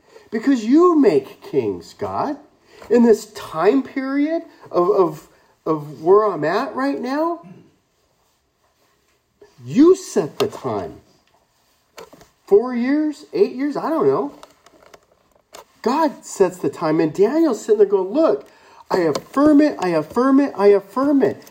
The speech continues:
Daniel is captive. He is taken from his home.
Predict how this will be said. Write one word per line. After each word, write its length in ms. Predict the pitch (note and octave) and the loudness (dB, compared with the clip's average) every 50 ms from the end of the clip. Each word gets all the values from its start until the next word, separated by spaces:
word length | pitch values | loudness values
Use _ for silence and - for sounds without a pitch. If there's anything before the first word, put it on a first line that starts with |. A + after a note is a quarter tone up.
| - _ _ _ _ | -20 _ _ _ _
Daniel 720 | - B3+ C#4 E4+ F#4+ F#4 F4 E4 C#4+ B3+ B3 B3 A#3+ - - _ _ _ _ _ _ _ _ _ _ _ _ _ _ _ - - | -2 0 2 2 4 4 4 4 4 2 -2 -4 -8 -14 -20 _ _ _ _ _ _ _ _ _ _ _ _ _ _ _ -10 -8
is 220 | A#3+ G#3+ - - - | -8 -8 -8 -12 -14
captive. 920 | - - - C4+ G4 A4 G#4+ - - - G#3 D3 B2 G3+ - - - _ _ _ _ _ _ _ | -14 -8 -6 -4 -4 -4 -4 -6 -2 0 2 2 2 0 -2 -8 -20 _ _ _ _ _ _ _
He 160 | - B3 A#3+ | -6 -4 -4
is 180 | G#3+ - - - | -4 -6 -8 -14
taken 540 | - - C4 C#4+ D#4+ D4 - C#4+ B3 A3+ | -10 -6 -2 -2 -2 -2 -2 -4 -4 -6
from 320 | G#3+ - - B3+ C#4 C#4 A#3+ | -8 -6 -2 0 0 0 0
his 240 | A3 B3+ A#3+ G#3 - | -2 -4 -8 -8 -12
home. 680 | - - - F#3 A3 D4 D#4 D4+ A#3 - - - - | -14 -8 -4 -2 -2 0 0 -2 -2 -4 -4 -10 -18